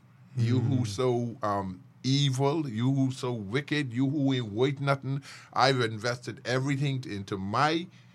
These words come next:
Speaker 1: son, and now I'm going to send him somewhere to clean up a mess to his detriment that
Speaker 2: Mm.
Speaker 1: you've done. Uh, that's, we, we're not gonna do that.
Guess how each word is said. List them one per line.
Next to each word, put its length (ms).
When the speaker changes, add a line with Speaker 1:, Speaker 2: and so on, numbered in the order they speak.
Speaker 1:
son, 580
and 160
now 240
I'm 220
going 240
to 260
send 440
him 220
somewhere 840
to 80
clean 320
up 200
a 60
mess 540
to 120
his 320
detriment 640
that 180
Speaker 2:
Mm. 20
Speaker 1:
you've 320
done. 260
Uh, 180
that's, 500
we, 180
we're 200
not 180
gonna 220
do 220
that. 220